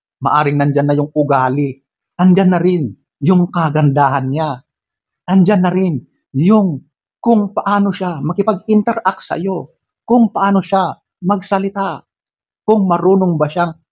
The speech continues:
makipagbiro, marunong ba siya, may tinatago bang kagalingan yan, yan ba ay intelihente, yan ba ay mabait, yan ba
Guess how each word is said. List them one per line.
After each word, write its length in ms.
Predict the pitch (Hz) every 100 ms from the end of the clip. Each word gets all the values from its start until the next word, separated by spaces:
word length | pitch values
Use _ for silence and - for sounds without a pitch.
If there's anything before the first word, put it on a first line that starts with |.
| -
makipagbiro, 1040 | 160 185 185 160 147 165 160 233 247 - _ _ _ _ _ _ _ -
marunong 560 | 170 190 220 247 226 185
ba 80 |
siya, 400 | 180 196 185 120 - _ _ _ _ - 160
may 320 | 214 226 220
tinatago 560 | 208 196 196 190 185 175
bang 240 | 175 165
kagalingan 640 | 170 175 190 196 196 190
yan, 400 | 190 220 202 139 - _ -
yan 320 | 143 202 196
ba 240 | 175 196
ay 80 | 185
intelihente, 960 | 156 160 170 165 165 165 226 220 147 _ _ _ -
yan 320 | 143 208 202
ba 400 | 185 214 180 139
ay 480 | - 190 214 139 113 _ -
mabait, 640 | 208 247 220 220 233 - _ _ _
yan 320 | 180 226 214
ba 240 | 180 214